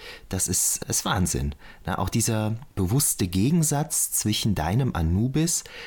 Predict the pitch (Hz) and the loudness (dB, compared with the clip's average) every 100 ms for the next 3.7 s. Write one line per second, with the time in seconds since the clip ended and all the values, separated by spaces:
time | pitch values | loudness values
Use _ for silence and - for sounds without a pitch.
0 | - - 156 - 80 98 113 113 92 - | -6 -4 -4 -2 0 0 0 0 0 -2
1 | - 85 - - 180 - - - - - | -4 -2 -2 0 -2 -2 -14 -20 -20 -20
2 | - - 117 - - 135 123 131 123 127 | -20 -6 -2 -2 0 0 0 0 0 2
3 | 120 113 - 135 120 80 - | 0 0 -2 0 2 0 -2